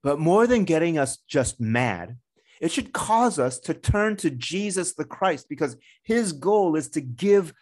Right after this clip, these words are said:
life. Jesus said this in John chapter ten, verse ten. "The thief only comes only to steal and kill and destroy. I came that they may have life and have it abundantly."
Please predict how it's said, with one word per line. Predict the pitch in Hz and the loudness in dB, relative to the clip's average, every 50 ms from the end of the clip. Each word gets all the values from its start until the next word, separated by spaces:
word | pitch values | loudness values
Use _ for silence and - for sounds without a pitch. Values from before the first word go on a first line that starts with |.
| _ - | _ -12
life. | 123 135 175 196 185 214 208 156 120 - - _ _ _ _ _ _ _ _ _ _ _ _ _ _ _ _ _ _ _ _ _ _ _ _ _ _ _ _ _ _ _ _ - | -8 -4 -2 0 2 2 2 2 0 -2 -8 _ _ _ _ _ _ _ _ _ _ _ _ _ _ _ _ _ _ _ _ _ _ _ _ _ _ _ _ _ _ _ _ -2
Jesus | 175 202 202 214 196 190 | 0 0 0 0 -2 -2
said | - - 190 190 185 | 0 0 0 0 0
this | 175 156 - | -2 -4 -4
in | - 113 147 135 123 | -6 -8 -6 -6 -4
John | 123 147 143 151 156 160 | -2 -2 -2 -2 -2 -4
chapter | - - 160 151 - 135 | -4 -6 -6 -6 -6 -8
ten, | 123 - 139 123 120 | -8 -4 -4 -4 -2
verse | 110 117 107 - - | -2 -4 -4 -6 -6
ten. | - - 90 87 82 - _ _ _ _ _ _ _ _ _ | -8 -8 -8 -8 -12 -16 _ _ _ _ _ _ _ _ _
"The | - 147 139 | -6 -6 -6
thief | - - - 208 214 185 143 120 - - - - _ _ _ _ _ _ _ _ _ _ _ - - | -6 -6 -4 -2 0 0 0 -2 -4 -10 -20 -20 _ _ _ _ _ _ _ _ _ _ _ -2 2
only | 185 196 208 208 208 208 202 - - | 4 4 4 4 4 2 0 -2 -2
comes | - - 208 196 190 170 - - - | 0 2 2 2 2 2 -2 0 2
only | 190 196 202 196 196 196 | 2 2 2 2 0 -2
to | 190 - - 123 | -2 -6 -8 -6
steal | - - - - - 180 196 208 208 208 202 190 - - | -4 -4 -6 -6 -4 -2 0 2 2 2 0 -2 -4 -6
and | 117 117 117 117 | -6 -6 -6 -6
kill | - - - 185 185 196 196 196 196 185 - | -2 0 2 4 4 4 4 2 2 0 -2
and | 127 117 110 | -2 -4 -2
destroy. | 113 110 - - - - 135 139 143 135 113 101 - _ - | -2 -2 -2 -4 -4 -2 0 2 2 2 2 0 -2 _ -2
I | 160 180 202 214 | 0 2 2 2
came | 208 208 - - 196 185 160 117 - - _ _ _ | 0 -2 -4 -4 -2 -2 -2 -4 -6 -10 _ _ _
that | - 143 131 123 | -4 -4 -2 0
they | 165 165 | 0 2
may | 160 165 160 | 2 0 0
have | 151 160 131 123 | 0 -2 -2 -2
life | 123 131 160 170 185 160 143 135 - - | -2 -2 0 2 2 2 0 -2 -6 -12
and | 139 139 139 | -14 -14 -12
have | - - 180 180 175 165 | -8 -6 -4 -2 0 0
it | 147 - - - | -2 -4 -4 -8
abundantly." | 147 135 123 120 - 202 214 220 196 190 147 113 110 92 87 _ | -8 -8 -6 -2 -2 0 0 2 0 0 -2 -4 -8 -16 -18 _